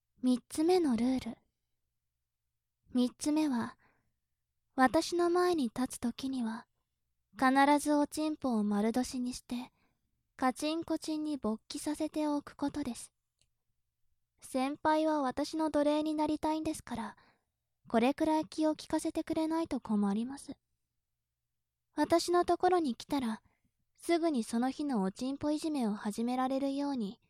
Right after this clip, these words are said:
前もって準備しておくのは、奴隷としての当然のマナーです。それに、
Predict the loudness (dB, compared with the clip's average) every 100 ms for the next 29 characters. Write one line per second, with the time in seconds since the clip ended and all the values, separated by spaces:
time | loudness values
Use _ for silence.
0 | _ _ _ _ _ 2 2 2 0 -2
1 | 0 0 2 0 0 -4 -2 -4 -2 -4
2 | -4 -4 -6 -10 _ _ _ _ _ 2
3 | 4 6 4 2 -4 -6 -6 -4 -4 -2
4 | 0 2 0 -2 0 0 0 0 -2 -4
5 | -12 -20 _ _ _ _ _ _ _ _
6 | _ _ -20 -6 -2 0 -2 -4 -10